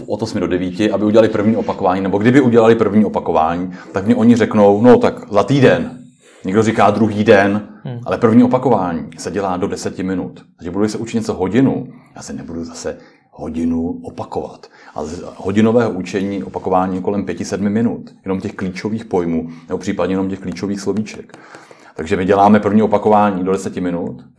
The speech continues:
Speaker 1: pak děláme dvacet čtyři hodin a tři dny,
Speaker 2: Hmm.
Speaker 1: ale to je v souladu s tím, jak funguje naše paměť. Když nezopakuju nějakou informaci, a budou to těžké informace, budou to třeba latinský pojmy, chodí hodně medici na naše
Speaker 2: Hmm.
Speaker 1: kurzy,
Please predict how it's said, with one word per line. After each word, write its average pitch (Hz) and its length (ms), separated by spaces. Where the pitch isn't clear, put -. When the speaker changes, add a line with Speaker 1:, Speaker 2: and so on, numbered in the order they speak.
Speaker 1:
pak 92 120
děláme 92 280
dvacet 80 220
čtyři 98 220
hodin 98 260
a 98 60
tři 107 200
dny, 101 400
Speaker 2:
Hmm. 104 80
Speaker 1:
ale 92 100
to - 160
je 107 100
v - 80
souladu 113 440
s - 120
tím, 85 420
jak - 100
funguje 104 300
naše 95 180
paměť. 101 460
Když 95 160
nezopakuju 135 420
nějakou 123 260
informaci, 90 880
a - 40
budou 98 100
to - 80
těžké 120 280
informace, 78 500
budou 82 140
to - 40
třeba 85 140
latinský 92 400
pojmy, 95 280
chodí 80 200
hodně 78 220
medici 92 560
na 76 40
naše 78 180
Speaker 2:
Hmm. - 80
Speaker 1:
kurzy, 76 360